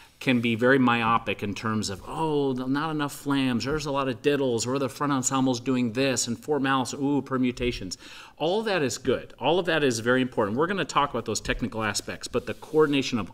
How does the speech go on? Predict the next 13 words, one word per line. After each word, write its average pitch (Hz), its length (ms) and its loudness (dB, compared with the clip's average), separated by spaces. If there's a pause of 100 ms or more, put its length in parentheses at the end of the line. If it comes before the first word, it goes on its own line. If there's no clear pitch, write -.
all 131 300 2
performing 120 580 -2
elements 113 440 -2 (280)
could 117 180 -2
simply 160 480 2
mean, 107 420 0 (640)
what 127 320 -4
a 254 80 2
beautiful 131 580 0
way 101 480 -4 (140)
to 127 100 -4
use 110 260 -4
space. - 640 -6